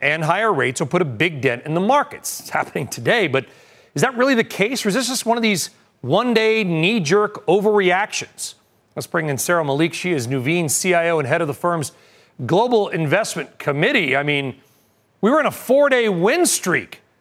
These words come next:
Sarah, coming into yesterday. Suddenly, the Dow is down nine hundred points,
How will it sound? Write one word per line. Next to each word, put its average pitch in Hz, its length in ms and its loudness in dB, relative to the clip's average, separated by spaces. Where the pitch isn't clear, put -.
Sarah, 208 340 0
coming 254 340 0
into 233 140 2
yesterday. 185 640 2
Suddenly, 247 360 0
the 175 100 -2
Dow 214 320 0
is 196 80 0
down 180 260 -2
nine 220 240 0
hundred 165 320 0
points, 226 560 0